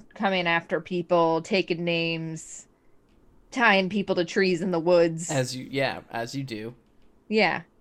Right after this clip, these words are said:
Speaker 1: that's how cops work, I
Speaker 2: That's,
Speaker 1: guess.
Speaker 2: it's, uh, wow, yeah, they named it after the Betty plot. Huh.
Speaker 1: For sure. Definitely a Betty plot thing.
Speaker 2: It's just, I didn't, I wouldn't have, I wouldn't have picked that as, as the, as the one to name the episode after.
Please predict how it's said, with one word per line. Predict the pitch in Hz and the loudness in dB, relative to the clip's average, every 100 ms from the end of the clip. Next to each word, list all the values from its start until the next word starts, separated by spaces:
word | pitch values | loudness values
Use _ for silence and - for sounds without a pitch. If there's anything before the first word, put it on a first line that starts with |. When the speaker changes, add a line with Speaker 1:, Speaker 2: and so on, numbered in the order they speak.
| _ | _
Speaker 1:
that's | 196 233 | -2 0
how | 294 262 | 0 0
cops | 214 214 - | 0 0 -2
work, | 185 151 151 | -4 -4 -6
I | |
Speaker 2:
That's, | 160 - - | -6 -8 -10
Speaker 1:
guess. | - | -2
Speaker 2:
it's, | 165 151 - - | -2 -2 -10 -10
uh, | 147 117 | -10 -8
wow, | 135 180 139 95 - | -6 -4 -4 -4 -6
yeah, | 135 151 117 | 0 2 0
they | 110 127 | -2 -4
named | 135 147 | -4 -2
it | 147 | -4
after | 139 135 | -4 -8
the | 131 | -8
Betty | 131 120 147 | -4 -4 -4
plot. | 139 - 67 - _ _ _ _ _ _ _ | -6 -6 -6 -8 _ _ _ _ _ _ _
Huh. | - 220 | -2 2
Speaker 1:
For | 208 | 2
sure. | - 185 139 - _ | 2 0 -2 -8 _
Definitely | - 214 226 208 180 | 0 2 2 2 2
a | |
Betty | 151 151 | 2 -2
plot | 139 143 - - | -2 -4 -6 -6
thing. | 135 92 175 _ _ | -8 -8 -10 _ _
Speaker 2:
It's | 139 - | -12 -6
just, | 156 143 - - | -4 -4 -6 -4
I | 131 135 | -2 -2
didn't, | 139 - | -6 -4
I | 135 | -2
wouldn't | 143 147 147 143 | -2 0 0 0
have, | 127 127 - _ - 131 | -4 -12 -20 _ -8 2
I | 147 | 2
wouldn't | 156 160 147 | 4 2 0
have | 135 139 | -2 -6
picked | 139 123 | -8 -6
that | 117 113 104 - | -2 0 0 -2
as, | 117 110 110 - | -4 -4 -8 -12
as | - 123 117 | -6 -6 -6
the, | 113 110 - _ _ _ _ _ _ _ _ _ _ - | -10 -10 -14 _ _ _ _ _ _ _ _ _ _ -6
as | 127 120 | -6 -4
the | 127 | -8
one | 120 131 131 | -4 -2 -2
to | 135 | -2
name | 131 135 | -2 -2
the | 131 139 | 0 0
episode | 190 - 110 104 | -2 -6 -10 -10
after. | 104 - - - | -14 -16 -20 -20